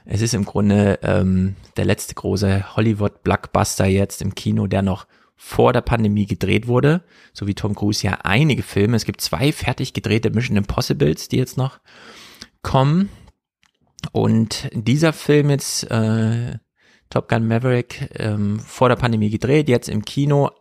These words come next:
mit Absicht eben erst nach der Pandemie im Kino, müsste eigentlich diese Debatte um die Zukunft des Kinos jetzt irgendwie nochmal anheizen. Äh, die Frage,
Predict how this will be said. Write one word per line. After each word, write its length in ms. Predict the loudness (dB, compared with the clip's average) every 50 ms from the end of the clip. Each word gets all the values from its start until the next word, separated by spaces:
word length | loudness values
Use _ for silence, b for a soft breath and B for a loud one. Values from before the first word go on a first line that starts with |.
| _ _ _
mit 240 | -4 -4 -2 0
Absicht 460 | -2 -4 -4 -2 -2 -2 -2 -2 -4 -2
eben 220 | -2 -2 -2 -2
erst 260 | -2 -4 -4 -4 -4
nach 220 | -4 -4 -4 -4 -6
der 80 | -6
Pandemie 340 | -4 -4 -4 -4 -4 -4 -4
im 100 | -6 -6
Kino, 300 | -4 -2 -2 -2 -2 -2 B B B B B B B B B B B B B B
müsste 520 | -2 2 4 6 6 4 4 2 0 0 0
eigentlich 380 | 2 2 2 2 2 0 0
diese 240 | 0 0 0 0 0
Debatte 500 | 0 0 2 2 0 2 2 2 2 2 2
um 100 | 2 0
die 100 | -2 0
Zukunft 380 | -2 -2 0 0 -4 -4 -6
des 120 | -10 -12 -4
Kinos 300 | -2 0 0 2 0 0
jetzt 120 | -4 -2
irgendwie 220 | 0 0 2 2
nochmal 260 | 2 0 0 -2 -4 -2
anheizen. 760 | 0 2 2 2 2 2 0 -2 0 0 2 2 2 2 0 -2
Äh, 240 | -2 0 0 0 2
die 100 | 0 -2
Frage, 600 | -4 -4 -4 -2 0 2 2 4 4 4 2 2